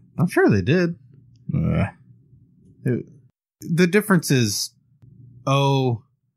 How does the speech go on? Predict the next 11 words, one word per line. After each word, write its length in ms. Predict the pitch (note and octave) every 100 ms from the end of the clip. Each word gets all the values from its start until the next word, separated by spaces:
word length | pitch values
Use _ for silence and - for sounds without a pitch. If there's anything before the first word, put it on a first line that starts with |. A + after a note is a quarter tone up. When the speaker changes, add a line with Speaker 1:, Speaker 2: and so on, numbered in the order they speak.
| _ _ _ -
Speaker 2:
My 140 | A2
cell 240 | - G2+
phone 240 | G#2 G2+ G2+
doesn't 100 | G2+
Speaker 1:
my 80 | C#3+
cell 240 | - E3
Speaker 2:
work. 120 | D#3+
Speaker 1:
phone 100 | D3
doesn't 260 | C#3 B2+ B2
work. 260 | B2 A#2+ E3
Speaker 2:
<laughs> 540 | - - B3 B3+ -